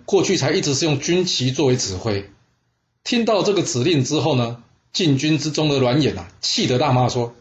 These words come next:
，“这中行在搞什么啊？他要移动大军，是不用先跟大家讨论一下吗？就算他可以专断独行，那至少也该告诉我们要去哪吧？什么马首是瞻啊，谁看得到他的马的头啊？”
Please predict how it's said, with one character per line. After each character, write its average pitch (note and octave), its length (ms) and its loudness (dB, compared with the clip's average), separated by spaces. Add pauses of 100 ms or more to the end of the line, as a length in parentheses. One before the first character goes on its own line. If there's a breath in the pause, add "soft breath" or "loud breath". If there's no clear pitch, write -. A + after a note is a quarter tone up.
(140)
，“这 A#3 60 -8
中 A#3 240 2
行 F3+ 160 0
在 D#3 80 0
搞 E3+ 300 0
什 C#3+ 160 2
么 A2 60 2
啊？ F#2 160 -6 (520)
他 - 160 -4
要 G3 140 2
移 E3 220 -6
动 F#3+ 200 0
大 E3+ 220 0
军， E3+ 200 0
是 - 160 -4
不 F#3+ 100 0
用 F#3 100 4
先 F#3 140 0
跟 F#3 100 0
大 F3+ 100 0
家 F3 80 0
讨 B2 220 -2
论 D3+ 180 4
一 B2+ 80 4
下 C3 180 0
吗？ A2+ 260 -4 (600)
就 G#3 140 2
算 G#3 180 2
他 E3+ 100 0
可 F3+ 120 0
以 - 20 0
专 F#3 220 0
断 E3+ 160 2
独 D#3 120 4
行， B2+ 320 -4 (100)
那 A3+ 140 0
至 A#3+ 140 0
少 E3 160 0
也 C#3 100 2
该 G#3+ 140 0
告 G#3+ 160 2
诉 G#3 140 2
我 C#3+ 60 4
们 C#3+ 100 4
要 G3 100 2
去 G#3+ 140 0
哪 A#2 180 0
吧？ - 300 -4 (500)
什 - 240 -2
么 A#3 140 4
马 F3 240 2
首 B2 180 0
是 C#3 180 -2
瞻 B2+ 220 0
啊， F#2+ 160 -6 (180)
谁 G3 260 -2
看 A#3 140 -2
得 F#3 60 0
到 F3 140 2
他 F3 80 2
的 E3 60 2
马 A#2+ 120 2
的 A2 100 0
头 G#2+ 180 -2
啊？” G#2 260 -2